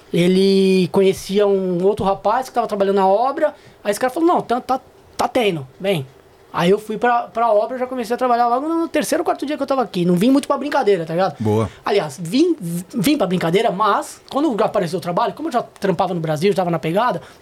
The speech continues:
Speaker 1: falei, "Vambora." E aí eu, porra, foi até interessante, porque nessa hora aí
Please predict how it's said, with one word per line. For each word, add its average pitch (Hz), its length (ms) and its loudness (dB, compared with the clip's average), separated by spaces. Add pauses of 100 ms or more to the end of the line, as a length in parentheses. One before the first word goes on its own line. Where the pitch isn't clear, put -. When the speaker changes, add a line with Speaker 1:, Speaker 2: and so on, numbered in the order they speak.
Speaker 1:
falei, 175 120 -6
"Vambora." 165 380 0 (500)
E 311 120 4
aí 254 420 0
eu, 262 720 2 (760)
porra, 190 240 2
foi 160 140 -2
até - 140 -2
interessante, 247 520 -2
porque - 140 -4
nessa 226 380 0
hora 185 220 2
aí 180 280 0